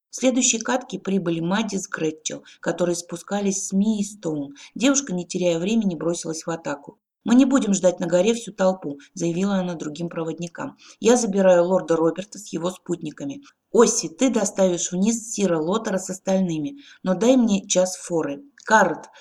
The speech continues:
ты отвечаешь за сундуки и прочий скраб». Она повернулась к Роберту Аарону, взмахнув чёрной шевелюрой. «На каком муле вы поедете сегодня, милорд?»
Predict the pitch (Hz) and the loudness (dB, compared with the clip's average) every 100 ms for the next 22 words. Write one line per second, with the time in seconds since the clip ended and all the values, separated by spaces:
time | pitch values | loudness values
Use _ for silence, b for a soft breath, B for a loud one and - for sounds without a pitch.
0 | B 202 196 196 196 190 175 175 - 175 | B -4 -2 -2 0 0 0 -4 -8 -8
1 | 180 208 277 - - 180 190 196 - - | -6 -4 -4 -6 -4 -2 -2 -4 -6 -8
2 | 147 - - _ _ _ - 202 220 196 | -8 -8 -16 _ _ _ -4 -2 -2 -2
3 | 190 175 160 - 214 220 208 196 - 190 | -2 -4 -6 -4 -2 -2 -6 -6 -2 0
4 | 190 185 190 B - 156 170 165 185 190 | 0 -2 -6 B -16 -8 -6 -4 -4 -4
5 | - 175 160 165 160 170 165 156 143 135 | -4 -4 -4 -4 -4 -4 -6 -6 -8 -10
6 | b b b - 196 247 311 269 226 196 | b b b -4 0 2 4 4 4 2
7 | 165 165 160 151 151 - - 147 147 160 | 0 -2 -2 -2 -6 -10 -10 -6 -6 -4
8 | 185 202 214 | -2 -2 -4